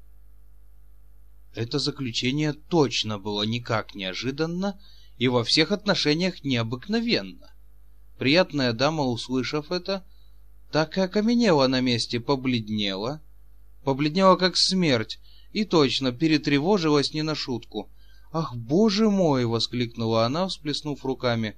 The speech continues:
"Уж этого я бы никак не могла предполагать!" "А я признаюсь,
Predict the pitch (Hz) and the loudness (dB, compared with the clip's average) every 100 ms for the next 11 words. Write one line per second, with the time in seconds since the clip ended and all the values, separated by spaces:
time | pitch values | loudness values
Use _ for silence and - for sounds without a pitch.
0 | - - - 123 131 151 214 220 202 202 | -14 -20 -10 -2 2 4 4 6 4 4
1 | 208 185 208 220 220 - 170 127 - 131 | 4 2 4 4 2 4 6 6 2 0
2 | 127 123 120 120 113 113 110 - 113 110 | 0 0 2 2 2 -4 -4 -2 0 0
3 | 101 101 95 - - - - - - - | -2 -4 -6 -14 -18 -20 -20 -20 -20 -16
4 | - 107 110 185 185 196 170 123 107 98 | -2 0 4 2 2 -4 -4 -2 -2 -2
5 | 92 95 - | -2 -6 -10